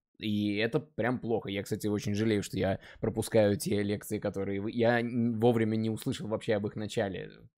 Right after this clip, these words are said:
которые вы посещаете. Даня, Маша, если что, они, э, посещают еженедельные лекции Алины Сокульской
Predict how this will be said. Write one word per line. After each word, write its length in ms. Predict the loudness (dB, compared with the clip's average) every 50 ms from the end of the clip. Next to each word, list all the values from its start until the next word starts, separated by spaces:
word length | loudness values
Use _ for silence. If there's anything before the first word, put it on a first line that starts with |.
| -16 -10
которые 320 | -10 -8 -6 -6 -6 -6 -4
вы 120 | -6 -8
посещаете. 600 | -10 -12 -16 -10 -4 0 0 0 0 -2 -6 -8 -8 -12 -20 -16 -8
Даня, 260 | -2 0 0 0 0
Маша, 260 | 0 -2 -2 -2 -2 -4
если 200 | -4 -4 -6 -10
что, 200 | -10 -4 -4 -2
они, 340 | -2 -2 -4 -4 -4 -6 -8 -12 -20 -20 _ -10
э, 220 | -6 -6 -6 -6
посещают 600 | -6 -8 -12 -10 -6 -2 -2 -2 -2 -2 -6 -6
еженедельные 1000 | -6 -4 -4 -4 -4 -4 -4 -4 -4 -2 -2 -2 -2 -2 -4 -4 -4 -4 -6 -6
лекции 500 | -4 -4 -4 -6 -6 -10 -8 -6 -4 -4
Алины 320 | -2 -2 -2 -2 -2 -4 -6
Сокульской 680 | -10 -12 -10 -8 -6 -8 -8 -8 -8 -8 -8 -8 -12